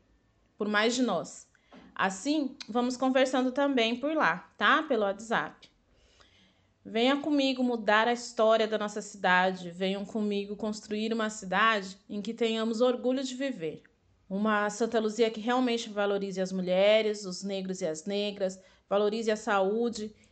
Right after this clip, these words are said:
e que seja aberta à participação de todos e todas. No rumo, né, que a cidade tem pra seguir, todos devemos participar dos rumos da cidade. Vote três mil cento e oitenta, vote Misley Pereira pra vereadora, por Mais de Nós.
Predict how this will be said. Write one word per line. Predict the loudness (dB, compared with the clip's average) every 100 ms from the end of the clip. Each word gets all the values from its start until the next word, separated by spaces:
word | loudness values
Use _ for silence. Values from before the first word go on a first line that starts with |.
| -18
e | -16
que | -2
seja | 0 2 0
aberta | 2 4 4 4 0 0 -2
à | -2 -4
participação | -2 -4 -6 -6 -6 -4 -4
de | -4
todos | -2 2 2 0
e | -8
todas. | -8 -8 -10 -12 -18 -18 -20 _ _ _
No | 0 2
rumo, | 4 2 2 0
né, | 2 0
que | -2 -8
a |
cidade | -6 -2 0 0
tem | -6 -8
pra | -6
seguir, | -8 -6 -8 -8 -8 -12 _ _ _
todos | -2 -2 0
devemos | -2 0 -4 -4
participar | -6 -6 -6 -10 -4 -4 -4
dos | -8
rumos | -8 -8 -8
da | -12
cidade. | -14 -12 -14 -14 -18 -20 _ -2
Vote | 0 2 -2
três | -6 -4
mil | -4
cento | -6 -4 -2
e |
oitenta, | -2 -2 -2 0 0 -2 -4 -8 _ _ _
vote | -2 0 0 -2
Misley | -6 -4 -4
Pereira | -2 0 2 2 0
pra | 0
vereadora, | 0 2 2 0 -4 -4 -8 -4
por | -2
Mais | 0 -2 -2
de |
Nós. | -2 -2 -8 -20 -20